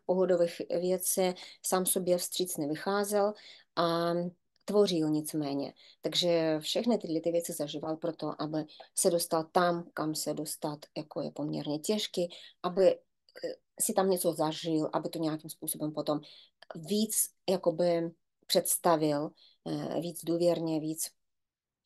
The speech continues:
realisticky. Tady vidíme obrázek takhle trošičku nakřivo, protože to je moje fotečka, je to Hlava Indu, má název. Jsou to sedmdesátá léta, takže to je vytvořeno během tady té cesty, o které teď mluvíme.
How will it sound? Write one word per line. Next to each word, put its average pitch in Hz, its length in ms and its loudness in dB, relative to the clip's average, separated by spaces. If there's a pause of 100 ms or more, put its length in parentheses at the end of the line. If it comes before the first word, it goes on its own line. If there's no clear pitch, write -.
(160)
realisticky. 156 760 -2 (680)
Tady 254 160 6
vidíme 226 380 6
obrázek 175 600 4
takhle 180 260 0
trošičku 180 440 -4
nakřivo, 170 440 0
protože 180 360 -6
to 185 120 -4
je 175 80 0
moje 180 200 0
fotečka, 175 800 -4
je 170 100 -2
to 170 180 0
Hlava 175 280 -2
Indu, 165 400 -2
má 185 180 -2
název. 175 480 -6 (440)
Jsou 208 120 -2
to 208 100 4
sedmdesátá 240 640 4
léta, 214 220 4
takže 196 260 2
to 190 100 0
je 190 80 4
vytvořeno 185 480 -2
během 180 260 -2
tady 175 220 -2
té 160 220 -8
cesty, - 340 -2
o 190 80 -2
které - 260 -2
teď - 220 -8
mluvíme. 208 480 0